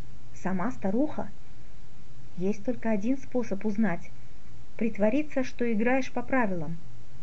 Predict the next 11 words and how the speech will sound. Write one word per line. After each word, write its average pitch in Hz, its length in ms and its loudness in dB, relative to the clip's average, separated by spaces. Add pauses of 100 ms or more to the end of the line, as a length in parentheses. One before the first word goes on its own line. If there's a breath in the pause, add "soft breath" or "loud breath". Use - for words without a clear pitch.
(760)
Но 196 220 2
если 214 400 2
это 202 240 2
ловушка, 196 760 0 (760)
то 196 160 0
рыжий 254 360 2
солдат — 240 540 0 (460)
кукла, 285 460 0 (360)
пособник. 214 760 0 (1000)
Трудно 277 340 0
поверить, 196 560 0